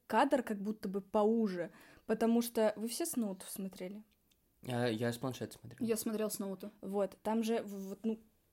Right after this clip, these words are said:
Speaker 1: слишком широкий кадр для Ноута.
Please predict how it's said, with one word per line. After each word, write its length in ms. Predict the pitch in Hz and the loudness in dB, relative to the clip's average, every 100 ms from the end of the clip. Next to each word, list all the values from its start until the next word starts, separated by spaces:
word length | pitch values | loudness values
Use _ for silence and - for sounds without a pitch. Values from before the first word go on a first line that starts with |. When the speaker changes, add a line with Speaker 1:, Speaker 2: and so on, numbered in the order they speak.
| _ _ - | _ _ -8
Speaker 1:
слишком 800 | - 233 254 - - 208 - - _ _ | 0 4 4 2 0 -2 -2 -12 _ _
широкий 640 | - - 208 208 196 196 175 | -8 -4 0 0 0 -4 -8
кадр 500 | - 170 170 160 - _ - | -8 -8 -6 -8 -10 _ -6
для 140 | 185 | -4
Ноута. 560 | 180 175 170 170 - | -2 -4 -6 -8 -12